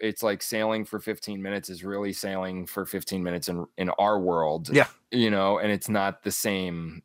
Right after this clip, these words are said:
Speaker 1: you know, it's, there's only so much you could do on the boat too. Maybe if they added more things like playing cards or playing rare retro games, even though it's pirates, so, like, who cares?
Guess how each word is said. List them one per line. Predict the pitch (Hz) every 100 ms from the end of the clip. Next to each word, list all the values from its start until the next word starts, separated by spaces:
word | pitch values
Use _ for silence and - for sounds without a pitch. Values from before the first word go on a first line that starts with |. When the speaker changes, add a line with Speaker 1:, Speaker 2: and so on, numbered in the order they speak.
| -
Speaker 1:
you | 95
know, | 87 85
it's, | 90 85 - -
there's | 113 123
only | 151
so | 135 151
much | 139
you | 127
could | 113
do | 135
on |
the | 110
boat | 120 117 -
too. | 123
Maybe | 110 120
if | 127
they | 120
added | 107 113 113
more | 110 107
things | 117 110 101
like | 92
playing | - 113 110
cards | - 101 107 98 85
or | 90 85 - - - - _
playing | - 127 131 127 -
rare | 127 120 117 117 123
retro | 107 101 113 - 127 104
games, | 107 104 98 95
even | 113 113
though | 107
it's | 104
pirates, | - 104 98 -
so, | 107
like, | 98
who | -
cares? | - 117 107 95